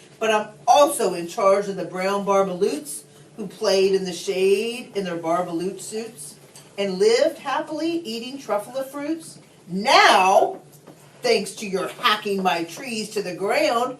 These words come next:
there's not enough truffula fruit to go round. And my poor barbaloots are getting the crummies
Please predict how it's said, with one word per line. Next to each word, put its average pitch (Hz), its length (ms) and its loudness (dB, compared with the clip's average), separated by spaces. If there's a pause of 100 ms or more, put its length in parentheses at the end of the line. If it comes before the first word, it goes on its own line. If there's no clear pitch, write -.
(200)
there's 330 300 0
not 339 280 6
enough 339 320 2
truffula 349 480 4
fruit 392 380 0
to - 80 -10
go 262 280 -2
round. 339 460 -4 (400)
And 277 120 -12
my 240 180 0
poor 294 460 0
barbaloots 254 840 -2 (540)
are 185 100 -2
getting 226 500 -2
the 202 80 -2
crummies 262 680 -4